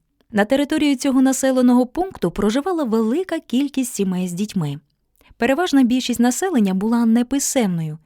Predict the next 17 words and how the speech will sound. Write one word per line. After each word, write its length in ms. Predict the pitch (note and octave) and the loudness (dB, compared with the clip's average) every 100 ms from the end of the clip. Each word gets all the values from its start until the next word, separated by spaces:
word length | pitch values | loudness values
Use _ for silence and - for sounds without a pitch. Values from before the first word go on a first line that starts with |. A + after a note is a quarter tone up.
| _ _ _ | _ _ _
і 300 | F#3+ G3+ G3 | -2 0 0
відчувалась 540 | G3 A3+ B3 D4+ E4+ - | 0 0 -2 -2 -4 -2
потреба 540 | G3 G3 F#3 A#3+ B3 - _ | -4 -2 -2 0 -2 -6 _
у 60 | - | -12
школі. 460 | - E3 D#3+ D#3 - _ _ - | -8 -6 -6 -8 -14 _ _ -4
Саме 340 | - A3 G#3+ | 2 4 4
тоді 320 | G#3+ G3+ D4 | 2 0 0
було 240 | G3+ F3+ F#3+ | 0 0 -2
створено 540 | - A#3 D4+ B3 A#3+ | -4 -4 0 2 4
невеличку 760 | A#3 F4 E4 B3+ A#3 E4 - A3+ | 2 2 0 0 0 -2 -4 -4
початкову 560 | G3 G3+ G3+ G#3+ F#3+ | -2 -4 -4 -2 -2
школу 360 | F#3 - E4+ C#4 | -4 -4 0 0
у 80 | G#3+ | 0
приватному 640 | F3+ F3 A3+ D#4+ A3+ G3 | -2 -4 -2 2 2 2
будинку 560 | E3+ E3 A3+ A#3+ A3 G#3 | -2 0 0 2 0 -2
Кузьми 420 | - G3 G3 F3+ | -2 0 0 0
Йосиповича 800 | E3+ A#3+ C#4 G#3+ F3 D#3+ D#3+ | -2 -2 -4 -4 -6 -6 -8